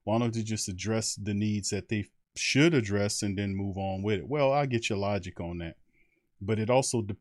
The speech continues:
it's a lot of things that are, need to be added into the thought process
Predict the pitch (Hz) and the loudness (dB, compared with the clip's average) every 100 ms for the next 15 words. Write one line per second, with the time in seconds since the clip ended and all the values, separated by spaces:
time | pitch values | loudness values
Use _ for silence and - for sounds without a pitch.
0 | - 113 107 110 120 127 113 123 117 107 | -6 -4 -2 0 4 2 2 2 2 2
1 | 98 - _ _ 95 107 104 104 98 95 | -2 -10 _ _ -4 -2 0 0 -2 -6
2 | _ _ _ _ 110 120 113 107 107 104 | _ _ _ _ 0 2 2 0 2 2
3 | 117 113 101 104 - 104 98 117 117 - | 2 2 0 -2 -2 -2 0 0 0 0
4 | 113 98 - 104 - | -2 -2 -2 -2 -4